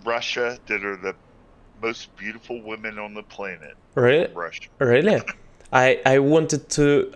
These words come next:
Speaker 2: I want right now, I have a big passion to go to America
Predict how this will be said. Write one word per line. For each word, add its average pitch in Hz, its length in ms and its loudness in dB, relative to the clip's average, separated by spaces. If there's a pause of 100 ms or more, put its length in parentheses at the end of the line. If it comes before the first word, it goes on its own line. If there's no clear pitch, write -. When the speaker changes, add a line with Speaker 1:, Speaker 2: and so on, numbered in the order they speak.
Speaker 2:
I 135 180 6
want 131 720 2 (200)
right 117 260 4
now, 117 200 4
I 107 80 4
have 113 460 0
a 113 40 -6
big 113 320 -4
passion 131 320 2
to 120 100 0
go 123 400 4 (600)
to 135 260 0
America 127 840 4